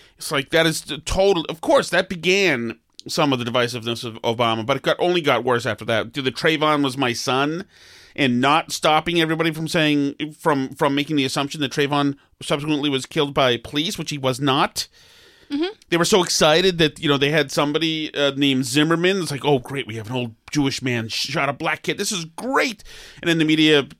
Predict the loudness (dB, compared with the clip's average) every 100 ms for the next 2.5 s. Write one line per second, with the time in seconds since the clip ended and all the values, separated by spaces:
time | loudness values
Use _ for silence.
0 | -20 -6 -2 2 4 4 2 0 0 0
1 | 0 -2 -2 0 0 2 0 2 2 2
2 | 0 2 2 2 0